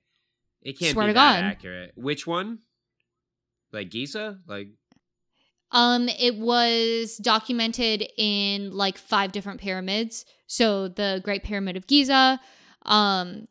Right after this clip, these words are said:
Speaker 2: and a number of other pyramids was the height of the pyramids, the half of the base was one point six one eight, and this was measured, like, multiple times throughout history.
Speaker 1: And that's, eh, yeah, uh, that's crazy.
Speaker 2: Yeah.
Speaker 1: I didn't think it
Speaker 2: So
Speaker 1: was
Speaker 2: they
Speaker 1: that
Speaker 2: knew,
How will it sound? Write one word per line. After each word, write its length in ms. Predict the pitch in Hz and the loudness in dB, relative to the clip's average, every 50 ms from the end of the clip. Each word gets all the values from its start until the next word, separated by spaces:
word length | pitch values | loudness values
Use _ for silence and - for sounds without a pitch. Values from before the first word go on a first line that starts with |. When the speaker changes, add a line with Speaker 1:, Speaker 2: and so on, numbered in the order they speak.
| 269 _ _ _ _ - | _ _ _ _ _ -4
Speaker 2:
and 140 | 220 220 220 | 0 0 2
a 60 | 220 | 2
number 260 | 220 214 214 208 220 | 0 0 0 -2 -2
of 80 | 208 202 | -4 -4
other 260 | - - 208 208 208 | -6 -6 -6 -6 -6
pyramids 560 | 208 - 220 208 202 202 202 190 185 180 - - | -4 -6 -6 -6 -6 -6 -6 -8 -8 -10 -12 -12
was 480 | 185 190 190 185 180 185 190 185 - - | -8 -4 -4 -4 -4 -4 -6 -8 -8 -8
the 100 | - 185 | -8 -6
height 200 | 180 202 196 190 | -4 -4 -4 -4
of 80 | 185 | -4
the 40 | - | -8
pyramids, 400 | - 202 185 185 185 180 - - | -10 -10 -8 -8 -8 -10 -12 -12
the 120 | - 202 | -12 -6
half 180 | 185 190 190 190 | -4 -4 -4 -4
of 80 | 185 180 | -8 -12
the 40 | |
base 300 | 180 196 185 180 175 - | -8 -6 -6 -6 -8 -10
was 140 | - 170 190 190 | -14 -16 -14 -14
one 160 | 196 185 180 | -14 -14 -14
point 220 | - 180 180 - | -16 -16 -16 -16
six 200 | - 202 190 - | -16 -16 -16 -16
one 140 | - 175 - | -16 -14 -10
eight, 260 | - 185 185 180 - - | -6 -4 -4 -4 -4 -6
and 140 | - 190 | -6 -6
this 160 | 190 190 - - | -6 -6 -4 -6
was 160 | 202 190 - | -6 -6 -4
measured, 400 | 196 185 185 - 196 185 180 - | -4 -4 -4 -4 -4 -6 -4 -4
like, 240 | 180 180 175 - - - _ _ - | -4 -4 -4 -6 -10 -20 _ _ -12
multiple 540 | 202 196 202 208 190 180 - 185 - 170 180 | -6 -4 -2 -2 -2 -2 -6 -10 -14 -16 -12
times 360 | - 196 180 - - 196 - | -8 -6 -6 -4 -6 -6 -6
throughout 280 | - 196 185 185 - 180 | -6 -4 -4 -4 -4 -4
history. 500 | 175 170 - - - - - - - _ _ _ _ _ _ _ _ _ _ _ _ _ _ _ _ _ _ - | -8 -8 -10 -10 -10 -8 -8 -8 -10 _ _ _ _ _ _ _ _ _ _ _ _ _ _ _ _ _ _ -4
Speaker 1:
And 220 | 139 139 135 127 | -2 0 0 2
that's, 800 | 135 135 135 127 - - - - - - - - - - - - | 2 4 2 2 0 -4 -8 -8 -8 -6 -6 -6 -8 -8 -10 -10
eh, 180 | - 110 107 90 - _ | -8 -8 -8 -8 -10 _
yeah, 380 | - 110 123 135 120 104 95 92 92 - _ _ _ - | -8 -6 -4 -4 -4 -6 -8 -8 -12 -16 _ _ _ -16
uh, 280 | 98 98 101 101 95 95 _ _ _ - | -14 -12 -12 -12 -14 -16 _ _ _ -18
that's 160 | 113 110 - | -18 -18 -16
crazy. 420 | - - 113 123 120 - 92 90 90 _ _ _ _ _ _ _ _ _ _ _ _ _ _ _ _ _ _ _ _ _ _ _ _ _ _ | -12 -10 -10 -10 -10 -12 -16 -20 -20 _ _ _ _ _ _ _ _ _ _ _ _ _ _ _ _ _ _ _ _ _ _ _ _ _ _
Speaker 2:
Yeah. 180 | - 208 277 320 | 4 6 6 6
Speaker 1:
I 80 | - 117 | 6 4
didn't 160 | 117 113 110 | 0 -2 -4
think 200 | - 131 127 113 | -4 -4 -4 4
it 40 | 120 | 6
Speaker 2:
So 60 | - | 6
Speaker 1:
was 60 | - | 8
Speaker 2:
they 100 | 233 240 240 | 8 8 6
Speaker 1:
that 140 | 117 110 101 | 6 4 4
Speaker 2:
knew, 280 | 104 - 277 294 285 | 4 4 4 4 4